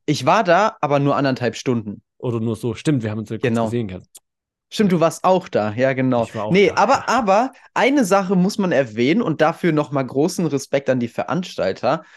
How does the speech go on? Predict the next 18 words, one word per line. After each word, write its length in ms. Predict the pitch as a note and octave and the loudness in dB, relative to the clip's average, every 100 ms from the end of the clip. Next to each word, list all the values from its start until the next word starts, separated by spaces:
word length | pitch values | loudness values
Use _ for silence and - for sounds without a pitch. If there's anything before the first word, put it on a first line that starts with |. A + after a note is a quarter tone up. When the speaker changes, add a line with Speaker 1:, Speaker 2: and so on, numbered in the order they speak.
| - _ | -20 _
Speaker 1:
Ähm, 560 | C3 C3+ C3+ C#3 - _ | 0 2 2 -2 -4 _
Pizza 380 | - - G#3 D#3 | -2 0 0 2
war 140 | C3 - | 0 0
einfach 340 | E3 D3 - | -2 -4 -6
kostenlos, 640 | - F3 - A2+ G#2 A2 - | -6 -6 -4 -4 -2 -4 -4
äh, 220 | - A#2 A2 | -2 0 0
am 200 | A2 G#2+ | -2 -4
Tag 240 | A2+ - | -4 -4
von 140 | G#2+ | -4
der 140 | G#2 G#2 | -4 -4
Trade 280 | - F#2+ G2+ | -4 -4 -4
Night. 240 | F#2 - _ _ _ _ _ | -8 -8 _ _ _ _ _
Das 200 | C4+ C3+ | 2 2
war 60 | G2+ | 2
Speaker 2:
Getränke 140 | A#2+ A#2+ | 2 2
Speaker 1:
ziemlich 120 | - | 2
Speaker 2:
auch. 200 | C#3+ C3 | 2 2
Speaker 1:
geil. 300 | G3 C3 | 2 0